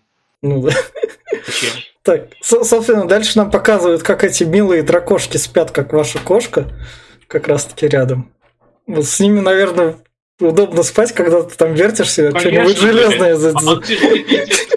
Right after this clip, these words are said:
Speaker 2: Ты давил там, нахуй, она когда поднимала трицератопса, блядь, ой, ебать, он тяжёлый, нахуй. Я представляю, он весь из сделан из железа, нахуй.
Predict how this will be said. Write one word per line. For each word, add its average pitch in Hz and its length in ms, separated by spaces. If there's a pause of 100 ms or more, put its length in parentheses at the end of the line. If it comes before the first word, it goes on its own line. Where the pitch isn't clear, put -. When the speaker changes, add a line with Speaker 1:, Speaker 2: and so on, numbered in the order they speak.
(140)
Speaker 2:
Ты 220 380
давил 208 340
там, 220 180
нахуй, 151 300
она 175 140
когда 180 220
поднимала 185 480
трицератопса, 180 680
блядь, 135 260
ой, 180 180
ебать, 180 260
он 151 100
тяжёлый, 151 500
нахуй. 131 240
Я 156 100
представляю, 175 560
он 147 80
весь 151 160
из 156 100
сделан 165 240
из 131 60
железа, 175 400
нахуй. 135 220